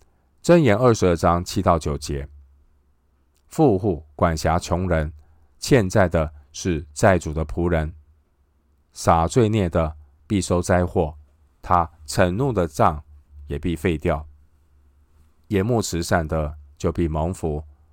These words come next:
因他将食物分给穷人。”经文七到九节，主题是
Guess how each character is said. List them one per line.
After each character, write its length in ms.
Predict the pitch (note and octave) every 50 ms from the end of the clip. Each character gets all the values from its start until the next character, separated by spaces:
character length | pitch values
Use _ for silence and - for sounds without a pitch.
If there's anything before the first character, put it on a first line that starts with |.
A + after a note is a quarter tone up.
| _ _ _ _
因 160 | - G#2 G#2+
他 240 | G2 G2 F#2+ F#2 F2+
将 260 | F2+ - F#2+ F2+ F#2
食 200 | F#2 - - D#2+
物 260 | D#2+ F2 E2 D2+ D2+ - -
分 200 | _ - G2 F#2+
给 160 | F#2+ - D#2+ D2
穷 380 | - - - D#2 D2+ D#2 E2
人。” 220 | D#2+ D2+ D2 D2 D2+ D2+ - - _ _ _ _ _ _ _ _ _ _ _ _ _ _ _ _ _ _ _ _ _ _ _ _ _ _ _ _ _ _ _ _ _ _
经 160 | - D3+ D#3
文 120 | D3 B2
七 140 | A#2+ B2+ C3+
到 200 | B2+ C#3+ B2 A2
九 200 | G2 - F2 E2
节， 380 | D#2+ - - E2 D#2+ E2 E2+ - _ _ _ _ _ _
主 180 | - - F#2 E2+
题 200 | - F2+ F2 F#2
是 280 | F#2 - G#2 F2+ D#2